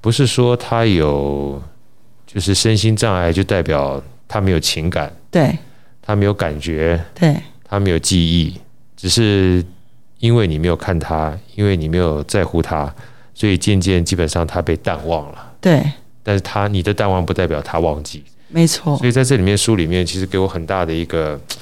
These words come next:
Speaker 1: 震撼，因为其实我听我妈讲，因为小时候我们也不懂，看我妈在做这个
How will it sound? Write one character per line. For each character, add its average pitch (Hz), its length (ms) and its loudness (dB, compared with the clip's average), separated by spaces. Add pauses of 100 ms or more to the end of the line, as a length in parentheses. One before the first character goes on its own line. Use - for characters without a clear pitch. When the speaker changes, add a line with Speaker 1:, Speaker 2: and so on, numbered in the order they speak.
(320)
Speaker 1:
震 95 240 -4
撼， 87 180 -4
因 101 80 0
为 107 80 0
其 - 100 -6
实 104 80 -4
我 82 100 -2
听 101 160 -4
我 90 40 -2
妈 87 200 -2
讲， 85 120 -4
因 117 40 0
为 131 40 2
小 80 220 -4
时 110 120 -4
候 107 60 2
我 92 40 -2
们 78 100 -6
也 73 60 -6
不 92 120 -6
懂， 76 260 -10
看 107 140 -4
我 82 60 -2
妈 85 220 -2
在 85 180 0
做 78 240 -4
这 76 140 -6
个 71 200 -12